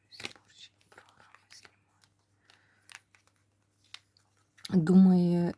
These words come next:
що ви, е, маєте всі, ем, як вам сказати, от є, е, в цієї людини такі якісь, не знаю, е,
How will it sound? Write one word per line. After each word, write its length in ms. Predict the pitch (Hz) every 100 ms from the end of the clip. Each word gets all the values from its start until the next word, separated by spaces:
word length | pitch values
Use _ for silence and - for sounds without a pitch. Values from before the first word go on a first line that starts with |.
| 175
що 680 | - - - 180 175 175 -
ви, 380 | 175 165 170 - _ -
е, 40 |
маєте 680 | 175 165 170 175 175 170 -
всі, 680 | 165 - - 180 180 160 160 - _ _ _ _ _ _ _ _ _ _ _ _ _
ем, 640 | 185 175 170 170 165 196 -
як 640 | 170 165 175 - - -
вам 320 | - 165 165
сказати, 560 | 156 - 170 175 160 -
от 240 | 156 -
є, 380 | 170 160 175 175
е, 200 | 170 170 - _ _ _ _ _ _ _ _ 233 190 165 160 160 160 - _
в 80 | -
цієї 300 | - 170 165
людини 520 | 165 160 190 240 196
такі 600 | - 170 - 175 165 170
якісь, 580 | 160 - 170 - - - _ _ _ _ _ _ _ _ _ -
не 80 | 165
знаю, 480 | - 160 160 160 - _
е, 320 | - 165 160